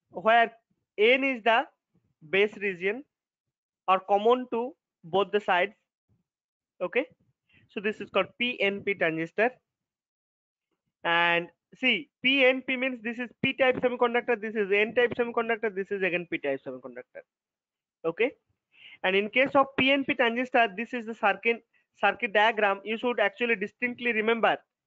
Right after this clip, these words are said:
which one is P N P, which one is N P N. So this is actually P N P, P N P, and this is N P N. I'll tell you the difference to remember.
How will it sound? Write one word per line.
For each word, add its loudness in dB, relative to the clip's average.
which -2
one 4
is 0
P 2
N 0
P, -2
which -4
one 0
is 0
N -2
P 2
N. 0
So -4
this -2
is -2
actually -4
P -8
N -2
P, -6
P 4
N 0
P, -6
and -2
this -4
is 0
N -2
P -2
N. -2
I'll 2
tell 0
you 2
the -2
difference 0
to -14
remember. 0